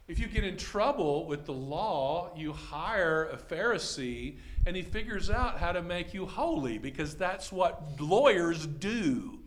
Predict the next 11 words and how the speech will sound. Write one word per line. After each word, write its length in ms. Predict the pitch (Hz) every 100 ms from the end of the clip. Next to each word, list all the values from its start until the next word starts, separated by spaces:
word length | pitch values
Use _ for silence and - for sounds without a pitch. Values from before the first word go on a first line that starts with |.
| - - - -
right? 500 | 143 160 202 285 - - - - - - - - - - - - - -
He 80 |
finds 400 | 196 226 233 214
the 80 | 220
loophole 920 | 208 226 320 311 - 151 117 95 - -
to 120 | 165
get 260 | 151 196 196
you 160 | 196
through 220 | 196 190
your 220 | 185 185 180
problem. 1400 | - 220 233 202 160 127 101 - - - - - -